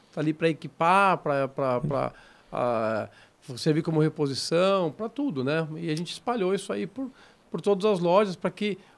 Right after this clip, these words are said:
o cliente, como eu disse, ter essas peças mais acessível, mais perto de cada um. Então, a gente tá colocando em cada estado essa loja pra que os clientes possam perto dele, porque assim, uma coisa é você comprar pela internet, muitas coisas você ir lá,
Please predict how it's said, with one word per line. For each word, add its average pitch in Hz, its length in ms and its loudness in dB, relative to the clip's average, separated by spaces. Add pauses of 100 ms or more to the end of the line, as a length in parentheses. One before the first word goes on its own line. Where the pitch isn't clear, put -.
o 170 80 -6
cliente, 190 480 6
como 185 140 0
eu 180 80 4
disse, 190 340 -2
ter 214 400 4
essas 165 340 0
peças 190 360 0
mais 190 300 4
acessível, 190 540 -4
mais 180 300 0
perto - 320 -4
de - 80 -16
cada 247 300 -4
um. 190 100 0
Então, - 480 -12
a 190 60 -8
gente 147 80 -10
tá 180 100 0
colocando 175 340 -2
em 165 60 -2
cada 190 260 0
estado 196 640 2 (380)
essa 147 240 -2
loja 175 420 2
pra 202 140 -6
que 190 100 -12
os 208 140 -4
clientes 190 320 -2
possam 226 480 -4 (540)
perto 208 280 10
dele, 208 140 8
porque 214 120 -2
assim, 214 220 2
uma 220 120 4
coisa 294 200 -2
é - 20 -4
você 240 80 -4
comprar 240 200 2
pela 220 140 0
internet, 202 560 2
muitas 202 300 0
coisas 214 240 2
você 208 220 2
ir 208 40 6
lá, 190 360 8